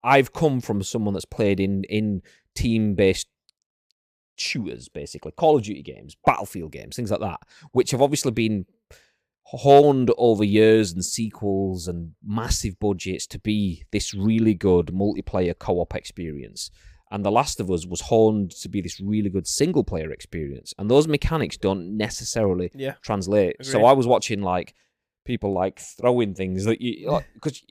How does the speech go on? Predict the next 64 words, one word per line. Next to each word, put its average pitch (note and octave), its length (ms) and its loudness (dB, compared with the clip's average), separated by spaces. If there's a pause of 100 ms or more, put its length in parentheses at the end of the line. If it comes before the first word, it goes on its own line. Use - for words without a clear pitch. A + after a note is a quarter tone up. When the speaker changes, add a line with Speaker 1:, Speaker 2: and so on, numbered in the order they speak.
(180)
Speaker 1:
in F3 140 0
the C3 40 -2
game C#3+ 220 2
you G#2+ 100 -6
throw C#3 300 4
a G#2+ 60 4
brick - 300 -4
to G#2+ 120 -8
disturb G2 460 -6
a G2 60 -6
clicker B2+ 340 -6
and E2 100 -6
make G2 160 -6
it - 80 -18
fuck - 160 -10
off F2 80 -6
somewhere F#2 240 -8
else C3 140 -4
so F#2 40 -8
you D#2 60 -12
can - 80 -16
get - 120 -10
past - 240 -12
it. - 120 -12 (240)
But C3 140 -2
doing D3+ 200 2
that D3 140 -2
with A#2+ 100 -2
a A2 40 0
grenade G2+ 420 -2
just - 160 -12
looks A2+ 160 -10
a A2 60 -12
bit, G#2 120 -10
I - 60 -8
was G2+ 100 -8
like, F#2+ 160 -8
"Oh, C3 320 -10
it D3+ 120 -10
just B2 180 -4
looks F3 160 -2
a B2 60 -6
bit F3+ 180 0
Speaker 2:
<laughs> - 0 -
Speaker 1:
shit." A2+ 480 -2
<laughs> - 60 -20 (1300)
It's - 100 -6
like, D3 140 0
"What's, D4 320 0
are C#4+ 160 -4 (100)
you G3+ 120 2
all F#4+ 100 6
right, E4+ 220 8
mate?" D3 320 4
Speaker 2:
Yeah. A3 200 8
Speaker 1:
<laughs> - 40 8
If E4+ 120 6
you A3 60 4
got A3+ 120 8
a G3+ 40 8
bad G#3+ 200 6
back - 260 4
or A#2+ 100 0
something. - 240 -14